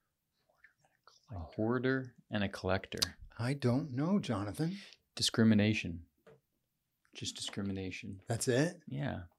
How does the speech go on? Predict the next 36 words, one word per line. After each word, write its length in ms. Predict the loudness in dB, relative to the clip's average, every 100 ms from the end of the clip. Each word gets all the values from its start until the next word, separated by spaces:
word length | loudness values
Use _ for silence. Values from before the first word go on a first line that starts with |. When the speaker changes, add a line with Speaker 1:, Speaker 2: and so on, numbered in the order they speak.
| _ -12
Speaker 1:
Collectors, 720 | 0 2 2 0 0 0 0
you 80 | 2
know, 300 | 2 2 0 0
everyone 280 | 0 0
thinks 240 | 0 0 4
highly 340 | 8 8 6
of 80 | 2
collectors, 500 | 4 6 4 0 -2
but 300 | 0 0 0 -6 -20 -20 _ _ _
hoarders, 680 | 2 4 6 4 2 2 -2 -4 _ _ _
it's 80 |
just 200 | -4 -4 -2
discrimination. 680 | -2 -2 -2 -2 -2 -2
Those 140 | -4 -6
poor 240 | -2 -2
people. 320 | 0 -2 -2
Speaker 2:
Wow. 500 | -2 -2 -4 -4 -4 -8 -16 _ _ _ _ _ -20 _
Speaker 1:
You 100 | 0
know 140 | 4 4
what 100 | 4
made 140 | 4
me 100 | 4
think 240 | 4 2
of 60 | 4
that? 300 | 2 0 -2 -8
Speaker 2:
I 100 | -6
don't. 420 | 0 2 2 2 -4 -10
Speaker 1:
So 580 | -2 2 4 4 2 0
verse 440 | 0 2 2 -2 -4 0
thirty-five 600 | 2 2 2 8 8 8
and 120 | 4
thirty-six 680 | 2 2 2 0 0 0 -2
say, 360 | 2 2 0 -4 _ _ _ _ -2
"Do 160 | 6 8
not 440 | 8 6 2 -4
throw 260 | 6 10